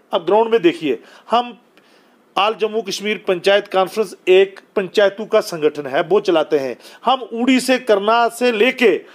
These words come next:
किश्तवाड़, भद्रवाह से लेके जम्मू, लखनपुर तक, पुंछ तक जाते हैं, हर पीआरआईज़ को मिलते हैं, हर सरपंच को मिलते हैं, लेकिन उनके अंदर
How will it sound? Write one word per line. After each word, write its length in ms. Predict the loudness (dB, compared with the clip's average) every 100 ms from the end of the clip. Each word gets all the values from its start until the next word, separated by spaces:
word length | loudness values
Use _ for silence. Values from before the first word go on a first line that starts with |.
| -20 _
किश्तवाड़, 400 | -10 -2 0 2
भद्रवाह 400 | 0 0 2 0
से 160 | 0 0
लेके 340 | 0 0 -2
जम्मू, 360 | 0 -2 0 0
लखनपुर 440 | 0 -2 -4 -6
तक, 300 | 0 -2 -2 -6
पुंछ 240 | -6 -4 -4
तक 180 | -4 0
जाते 320 | -2 0 0
हैं, 200 | -2 -6 -16 -20 -6
हर 220 | -2 0
पीआरआईज़ 500 | -2 0 4 2 0
को 140 | -4 0
मिलते 380 | 0 0 2
हैं, 320 | 2 0 -4 -16 _ _ _ -2
हर 120 | -2
सरपंच 520 | 0 -2 0 0 -2 -2
को 160 | -2
मिलते 340 | 0 0 2 2
हैं, 300 | 2 -2 -10 _ _ _ _ _
लेकिन 500 | 0 0 0 -4 -6 -12 _ _ _ _ _
उनके 300 | -10 -8 -2
अंदर 420 | -2 0 0 -2